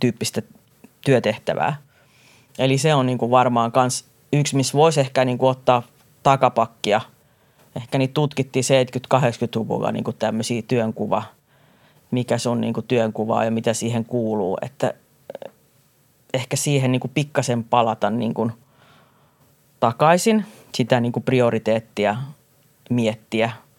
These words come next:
Ja myös tietysti tehdä tällaisia strategisia valintoja, ettei niin kuin olla niin kuin yrityksissä, että, että mihin me niin kuin satsataan, eikä niin, että yritetään niin kuin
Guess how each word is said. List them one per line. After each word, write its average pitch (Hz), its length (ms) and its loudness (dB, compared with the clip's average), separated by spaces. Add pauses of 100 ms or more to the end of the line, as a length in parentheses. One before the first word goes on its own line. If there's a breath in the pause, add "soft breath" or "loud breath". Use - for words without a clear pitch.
(500 soft breath)
Ja 147 100 2
myös 156 220 4
tietysti 156 300 0
tehdä 165 180 4
tällaisia 156 320 2
strategisia 151 720 2
valintoja, 110 600 0 (600 soft breath)
ettei 139 360 2
niin 135 120 2
kuin 143 140 -2
olla 143 280 6
niin 123 200 0
kuin 123 200 0 (600)
yrityksissä, 135 720 0
että, 123 240 -2 (200)
että - 240 -4
mihin 156 260 2
me 143 100 2
niin 123 100 0
kuin 117 100 -6
satsataan, 123 800 2 (300 soft breath)
eikä 135 240 4
niin, 143 200 4
että 131 240 2
yritetään 123 540 2
niin 120 120 -2
kuin 131 200 0